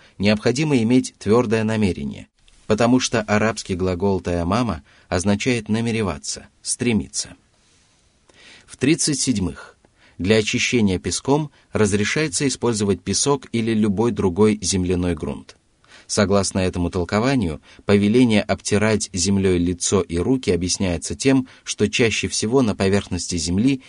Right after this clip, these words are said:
имеются песок и пыль, которыми можно обтереть лицо и руки. Это можно объяснить также тем, что Аллах указал на наиболее предпочтительный поступок,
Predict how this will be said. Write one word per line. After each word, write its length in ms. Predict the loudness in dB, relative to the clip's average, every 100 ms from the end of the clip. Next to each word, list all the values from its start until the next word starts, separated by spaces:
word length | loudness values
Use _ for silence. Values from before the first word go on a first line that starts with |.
| -12
имеются 640 | -2 2 2 2 0 -2 -4
песок 480 | -4 -2 -2 -4 -6
и 100 | -4
пыль, 360 | -2 -4 -4 -12 _
которыми 440 | -4 0 0 2
можно 360 | 2 0 0 -2
обтереть 420 | -2 -4 -2 -2
лицо 320 | -6 -4 0
и 100 | 0
руки. 360 | 0 -6 -14 -20 _ _ _ _ -2
Это 220 | 2 2
можно 300 | 2 2 0
объяснить 440 | 2 0 0 -2 0
также 360 | -2 -2 -4
тем, 320 | 0 2 2 -4 -14
что 200 | -4 0
Аллах 300 | 2 0 -2
указал 480 | -6 -2 -2 0 0
на 120 | 0
наиболее 480 | 2 0 0 0 0
предпочтительный 880 | 0 -2 -2 -6 -4 -4 -2 0 0
поступок, 640 | 0 -6 -6 -10 -12 -18